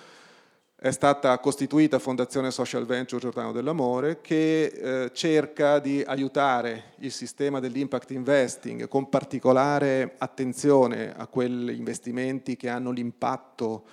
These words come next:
intenzionale come primo scopo,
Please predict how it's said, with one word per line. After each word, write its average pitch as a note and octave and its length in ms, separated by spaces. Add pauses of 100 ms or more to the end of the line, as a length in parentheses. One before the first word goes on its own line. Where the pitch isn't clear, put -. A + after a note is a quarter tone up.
(200)
intenzionale B2 1080
come A#2+ 400
primo C#3 380
scopo, A#2 720